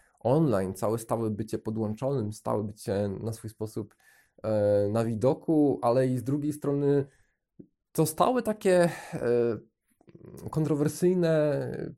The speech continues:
pragnienie podskórne bycia na czasie,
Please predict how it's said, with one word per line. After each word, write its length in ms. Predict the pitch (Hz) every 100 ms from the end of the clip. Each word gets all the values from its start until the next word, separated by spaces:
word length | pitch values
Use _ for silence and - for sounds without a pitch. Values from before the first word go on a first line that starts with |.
| -
pragnienie 720 | 139 110 113 131 190 160 139
podskórne 1040 | 135 139 - - - 139 143 135 123 131 - -
bycia 260 | 135 160 160
na 120 | 143
czasie, 640 | - 175 202 - - -